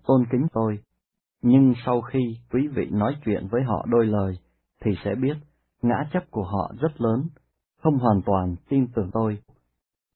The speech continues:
Có những lúc chính họ cũng có nói ra, quý vị biết nhiều về những người này,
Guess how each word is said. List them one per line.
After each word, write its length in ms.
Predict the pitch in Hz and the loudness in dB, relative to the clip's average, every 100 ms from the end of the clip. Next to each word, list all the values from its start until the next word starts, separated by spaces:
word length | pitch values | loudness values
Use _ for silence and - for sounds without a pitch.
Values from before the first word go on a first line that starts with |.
| _ _ - | _ _ 0
Có 100 | 127 147 | 2 4
những 140 | 143 | 2
lúc 180 | 151 165 - _ | 0 -2 -6 _
chính 180 | 135 165 | 0 2
họ 360 | 170 104 - - _ | 2 2 0 -6 _
cũng 200 | 113 131 | -2 0
có 120 | 127 | 0
nói 240 | 131 123 131 | 0 0 -2
ra, 300 | 123 113 101 - _ _ _ - | -2 -2 -4 -10 _ _ _ -4
quý 80 | 151 151 | -2 0
vị 200 | 107 85 - | 0 0 -2
biết 120 | 165 - | -2 2
nhiều 400 | 113 101 90 98 | 4 4 2 -2
về 200 | 104 101 92 | 0 2 0
những 200 | 101 131 | -2 0
người 160 | 104 | 0
này, 280 | 92 90 87 | -2 -2 -6